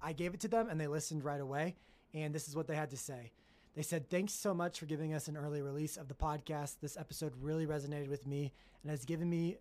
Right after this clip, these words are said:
back energy that I lacked for a while now. I'm going to watch it again and take even more notes." So this episode's really good,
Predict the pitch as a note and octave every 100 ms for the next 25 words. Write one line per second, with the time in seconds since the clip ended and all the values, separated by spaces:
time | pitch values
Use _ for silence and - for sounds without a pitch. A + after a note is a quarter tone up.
0 | - C3 D3+ C#3+ - E3 F3+ F3+ F3 F#3+
1 | D3 C#3+ C3+ C3+ C#3 - D3 C#3 C3 C3
2 | C3 C3 C3+ B2+ - - - E3 G3 G#3+
3 | F3 F3 D#3+ C#3+ D3+ D3 C3+ C3+ C#3+ -
4 | D3+ C3+ C3+ C3+ C#3 C3+ C3 - - -
5 | _ _ _ - - E3 C#3+ C3 - -
6 | - - D#3+ G3 F3+ E3 C3 D#3 D3 C3
7 | A#2+